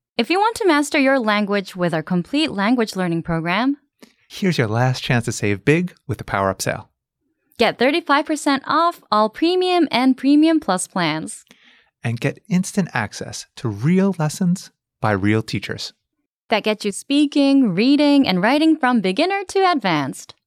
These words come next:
Speaker 2: You go from learning your first words to mastering conversations.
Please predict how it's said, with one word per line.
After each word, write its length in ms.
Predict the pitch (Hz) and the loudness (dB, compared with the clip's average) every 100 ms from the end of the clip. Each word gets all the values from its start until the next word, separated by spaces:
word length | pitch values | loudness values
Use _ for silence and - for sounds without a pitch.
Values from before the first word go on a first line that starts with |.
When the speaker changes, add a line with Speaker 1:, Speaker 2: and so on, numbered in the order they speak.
| _ - - - _ - | _ -20 -20 -20 _ 0
Speaker 2:
You 160 | 147 | 0
go 140 | 170 156 | 2 0
from 220 | 131 110 | -2 0
learning 240 | 117 120 | 0 0
your 100 | 104 | -4
first 480 | - - 185 190 - | -8 -4 -2 -2 -2
words 400 | 156 165 165 - - | -4 -4 -6 -12 -10
to 100 | 101 | -6
mastering 540 | 95 107 - 113 107 | -2 -2 -2 -4 -4
conversations. 800 | 101 92 98 - - - - | -4 -6 -6 -8 -10 -12 -20